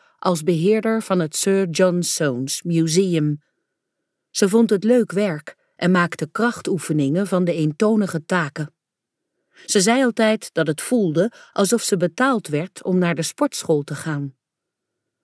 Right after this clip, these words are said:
"Je kunt straks verder oefenen," zei Caledora tegen Sim. Ze trok de drie grendels van de voordeur opzij,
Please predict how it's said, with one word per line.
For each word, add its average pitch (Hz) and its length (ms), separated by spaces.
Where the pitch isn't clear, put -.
"Je 226 120
kunt 240 240
straks - 360
verder 190 300
oefenen," 147 500
zei 151 300
Caledora 147 640
tegen 156 280
Sim. 143 380
Ze 170 200
trok 202 300
de 156 120
drie 185 260
grendels 185 600
van 165 160
de 151 80
voordeur 160 480
opzij, 139 540